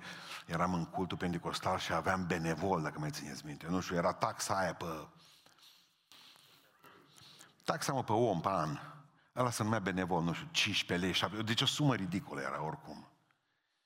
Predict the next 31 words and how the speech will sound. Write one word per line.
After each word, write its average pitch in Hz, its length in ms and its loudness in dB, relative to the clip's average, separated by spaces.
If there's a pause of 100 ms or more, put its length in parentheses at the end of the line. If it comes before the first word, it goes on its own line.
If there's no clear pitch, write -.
(100)
Dar 92 160 0
ei 98 80 4
veneau 95 260 2
la 92 100 2
noi 87 180 -2
în 82 60 -4
biserică 78 480 -6
și 82 180 -8
zicea, 82 500 -4 (340)
„Cât - 180 -2
e 92 80 0
benevolul?” 69 840 -8 (1600)
„Nimic, 147 360 2 (100)
e 95 80 -4
moca, 95 280 0
mă.” 69 220 -12 (1800)
El 101 180 0
vrea 110 140 2
să-l 117 180 0
plătească 98 480 -2
numai 90 180 0 (1160)
pe - 80 -6
ăla. - 360 -12 (500)
Cum 151 140 2
să 147 120 2
mergi 107 300 2
în 98 120 0
plus 95 380 -2
pe - 100 -2
lângă 90 260 2
benevol? 80 640 -2